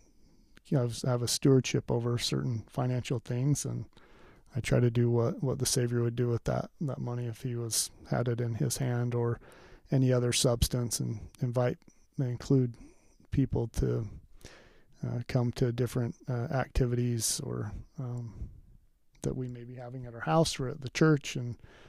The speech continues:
just to give them an opportunity to try to come and see, as Elder Bednar has, has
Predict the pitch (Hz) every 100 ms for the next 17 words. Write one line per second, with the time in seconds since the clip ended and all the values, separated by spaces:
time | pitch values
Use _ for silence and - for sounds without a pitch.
0 | - - 135 - - - - 120 117 131
1 | 123 120 120 120 - 131 117 - 131 123
2 | 120 110 - - - - - - _ -
3 | 143 131 120 - 131 107 - - 131 120
4 | - - 120 117 123 123 117 117 123 113
5 | - - - - - 135 120